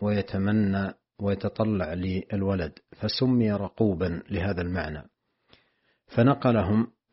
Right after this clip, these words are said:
صلى الله عليه وسلم من هذا المعنى السائد، مع أن المعنى الذي ذكروه ليس خاطئاً،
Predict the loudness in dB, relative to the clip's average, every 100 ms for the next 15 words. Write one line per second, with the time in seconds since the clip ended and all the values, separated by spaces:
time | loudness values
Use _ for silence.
0 | -4 0 0 2 2 2 0 0 -2 -2
1 | -2 -4 -2 -2 -2 -2 -4 -4 -2 0
2 | 0 0 0 -2 -4 -8 -6 -6 -2 -2
3 | 0 -2 -2 _ _ _ -20 _ _ _
4 | -2 0 2 2 2 2 2 2 2 0
5 | 0 -2 -2 -4 -4 -4 -2 0 2 0
6 | 0 -4 -4 -4 -2 -2 -2